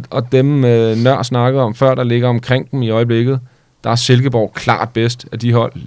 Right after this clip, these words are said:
som, øh, som det ser ud lige nu. Men det er selvfølgelig et øjebliksbillede, men lige nu, der er det fuldt,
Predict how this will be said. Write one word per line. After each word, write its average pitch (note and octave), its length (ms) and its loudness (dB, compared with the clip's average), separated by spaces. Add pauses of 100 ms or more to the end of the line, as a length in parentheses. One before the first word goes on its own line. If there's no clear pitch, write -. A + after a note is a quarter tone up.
som, G#2+ 320 -2
øh, G2+ 280 -2
som G#2+ 160 -6
det G#2 120 -4
ser G#2+ 100 -2
ud A#2 140 -2
lige A#2 160 -2
nu. A2 160 -2
Men A2 160 -2
det A#2+ 100 4
er B2+ 40 6
selvfølgelig C3 340 2
et B2+ 60 0
øjebliksbillede, C#3+ 680 0 (360)
men A#2+ 140 2
lige C#3 200 2
nu, C3 240 4 (180)
der C3 60 -2
er B2+ 40 2
det B2 100 0
fuldt, E3+ 320 -2